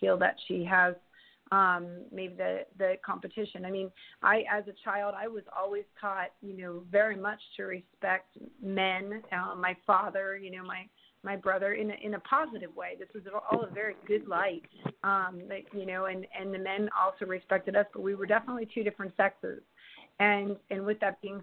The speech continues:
said, you know, when, when I was in the workforce, you know, I wore a dress and I was as female as I ever wanted to be and, and, and fully female. Um, but I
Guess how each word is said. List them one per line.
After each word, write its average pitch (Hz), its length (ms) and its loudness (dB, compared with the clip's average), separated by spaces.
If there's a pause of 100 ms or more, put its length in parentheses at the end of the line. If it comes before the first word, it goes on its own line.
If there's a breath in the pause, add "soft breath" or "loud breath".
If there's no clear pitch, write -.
(120)
said, 214 260 6
you 196 120 -6
know, 190 140 -6
when, 185 420 -6
when 190 180 -2
I 208 160 8
was 220 160 -2
in 196 100 -4
the 185 80 -4
workforce, 185 640 4 (240)
you 185 80 -4
know, 175 240 0
I 185 180 6
wore 196 280 4
a 190 60 -2
dress 196 280 6 (140)
and 190 120 -12
I 190 80 -10
was 190 240 -6
as 170 60 -10 (140)
female 190 420 2
as 175 100 0
I 185 220 2 (260)
ever 190 280 6
wanted 190 440 0
to 185 60 -8
be 190 360 4
and, 185 200 -2
and, 180 400 -4
and 180 220 0
fully 214 320 6
female. 202 420 2 (400 soft breath)
Um, 208 220 2
but 202 100 4
I 202 140 2